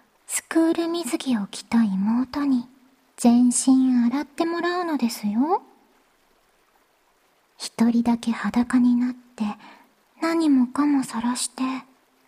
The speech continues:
<laughs> これ、見方によっては罰ゲームみたいですよね。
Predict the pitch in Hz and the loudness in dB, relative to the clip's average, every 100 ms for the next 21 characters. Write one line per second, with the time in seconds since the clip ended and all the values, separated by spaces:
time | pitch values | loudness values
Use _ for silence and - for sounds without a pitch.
0 | _ _ _ - - - 339 339 415 _ | _ _ _ -10 -10 -8 -10 -12 -14 _
1 | _ - - - - - - - _ _ | _ -12 -10 -8 -10 -14 -16 -20 _ _
2 | _ _ _ _ - 202 202 214 - - | _ _ _ _ -8 -4 -4 -4 -6 -14
3 | - - - _ _ - 214 - 254 254 | -18 -18 -20 _ _ 0 0 0 -2 0
4 | 294 302 302 302 - 320 285 254 240 - | 0 0 -2 -4 -4 -4 -2 -2 -4 -8
5 | - - - 190 - - 247 349 392 311 | -20 -20 -10 -8 -6 -6 -4 -4 -2 0
6 | 254 247 240 226 220 214 - 185 190 254 | 0 2 2 2 0 -4 -6 -8 -4 -4
7 | 311 - | -4 -10